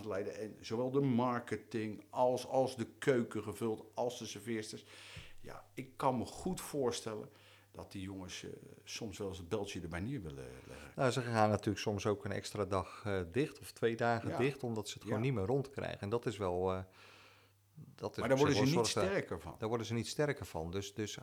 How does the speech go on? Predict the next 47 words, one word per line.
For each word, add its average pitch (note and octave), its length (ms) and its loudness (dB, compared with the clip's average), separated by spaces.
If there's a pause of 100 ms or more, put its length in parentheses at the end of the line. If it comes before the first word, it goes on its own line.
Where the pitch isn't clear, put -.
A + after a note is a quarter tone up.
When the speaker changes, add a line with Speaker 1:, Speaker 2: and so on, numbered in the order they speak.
Speaker 2:
hou B2+ 320 2
je A#2 60 4
dat, G#2 300 -4
dat G2+ 300 -2
vol, A#2 340 2
hè? A2+ 140 0 (800)
Speaker 1:
Nou, - 160 -4
daarom E3 240 4
zie E3 120 0
je D3+ 60 -2
die C#3 200 -4
ketens F#3 720 0
in A#2 200 -6
al B2 180 0
die, G#2+ 320 -6
eh, G2+ 480 -10
in A2 100 -8
al B2+ 220 -6
die, A2 220 -4
die G2+ 140 -6
steden, B2+ 540 0
die C3 140 -2
zie C#3 140 -2
je B2 60 -2
steeds C#3+ 320 -2
meer G#2+ 180 -4
opkomen, G2+ 560 0
hè. C3+ 60 -2
Dat, A#2 120 0
Speaker 2:
Ja. G#2+ 100 4
Speaker 1:
dat G2+ 140 0
straatbeeld C3+ 680 2
zoals A2+ 260 -2
wij G#2 160 0
dat G#2 200 -2
nu B2+ 120 -2
al A#2+ 100 -4
kennen G#2 300 -6
van G2 140 -8
de F#2 100 -6
eerste G#2 260 -8
de G2 60 -12
beste F#2+ 260 -6
winkelcentrum, A#2 840 -6 (420)
eh, G#2+ 120 -6 (160)
een, A2 120 -4 (100)
een, F#2+ 100 -8